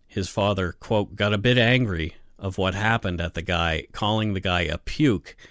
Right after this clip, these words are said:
and a worthless piece of shit and all that." Then Riley said that his father went into the bedroom and attacked the body again with another sort of weapon, screwdriver or knife, and that he did not see it,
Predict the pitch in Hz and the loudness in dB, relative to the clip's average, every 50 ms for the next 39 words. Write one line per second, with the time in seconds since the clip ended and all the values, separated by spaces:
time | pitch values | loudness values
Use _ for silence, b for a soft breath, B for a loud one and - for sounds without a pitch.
0 | B B B B B - 95 95 95 98 107 113 107 95 - - 95 - - - | B B B B B -4 -2 -2 0 2 2 2 0 0 -2 -4 -4 -4 -4 -4
1 | 123 104 95 - 98 - - - 123 117 95 - - 87 82 80 78 71 67 65 | -2 -2 -2 -4 -4 -4 -2 0 2 2 0 0 -2 -6 -6 -4 -4 -6 -6 -6
2 | 73 69 65 - - - b b b b b b b - 120 127 127 123 117 110 | -4 -6 -6 -6 -8 -14 b b b b b b b 2 4 4 6 4 4 4
3 | 110 113 113 107 107 101 - - 113 101 98 104 90 92 90 90 - - 107 101 | 4 4 4 4 2 0 2 2 0 2 2 0 -2 -2 -4 -6 -4 0 2 2
4 | 101 104 95 95 90 78 - - 98 95 113 131 135 123 123 110 110 101 101 90 | 2 2 2 0 -2 -2 -4 -4 0 2 2 4 4 4 2 2 0 -2 -4 -2
5 | 85 104 117 123 123 107 92 87 85 - B B B B B B B B B - | 2 2 2 2 2 0 -2 -2 -2 -6 B B B B B B B B B 2
6 | 113 110 101 - 110 107 - - 131 120 139 156 - - 110 92 113 113 127 127 | 4 4 4 2 -2 -2 0 0 2 2 2 2 2 0 0 2 4 4 6 6
7 | 123 107 98 92 87 87 101 113 117 107 98 87 87 - 92 95 95 101 98 87 | 6 4 4 2 2 2 2 2 2 2 2 0 -2 -2 -2 0 0 0 0 0
8 | - - - 110 101 85 80 78 90 98 101 - - 71 64 - - - - - | -2 -2 -2 0 0 0 0 0 0 0 0 0 -4 -8 -8 -8 -12 -16 -14 -12
9 | - - - 127 123 117 104 98 92 85 85 80 80 67 - 87 90 87 92 95 | -10 -2 2 4 4 6 6 4 2 2 0 0 -2 -4 -2 -2 -2 0 0 2
10 | 104 92 73 - - - - - - - 120 110 104 98 90 - 120 107 110 107 | 2 2 0 -2 -6 -12 -16 -14 -4 0 2 2 4 2 2 2 0 2 2 2
11 | 95 - - 113 110 101 - - - - 143 143 120 82 71 - - | 0 0 0 0 0 0 -2 -4 -2 2 2 4 4 2 0 -2 -8